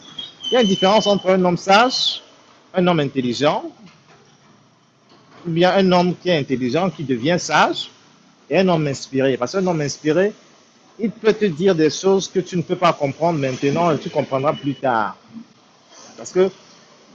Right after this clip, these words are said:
il est un instrument que la nature, la nature joue en lui. Il est un instrument.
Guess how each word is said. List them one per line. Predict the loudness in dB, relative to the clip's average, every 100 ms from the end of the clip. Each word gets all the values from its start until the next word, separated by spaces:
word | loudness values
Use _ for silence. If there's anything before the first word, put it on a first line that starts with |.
| -20 -4
il | 0 4
est | 4 4
un | 2 2
instrument | 2 -2 -2 0 0 0
que | 0
la | 0
nature, | 0 -2 -2 -6 -2 0 0 -2 -8 -14 _ _ _ _ _ _ _ _ _ _ _ _
la | -2 0
nature | 0 0 0 0
joue | 0 0 0
en | 0 0
lui. | 2 2 2
Il | -2
est | 0 -2
un | 0 0
instrument. | 0 -2 -6 -6 -4 -2 -2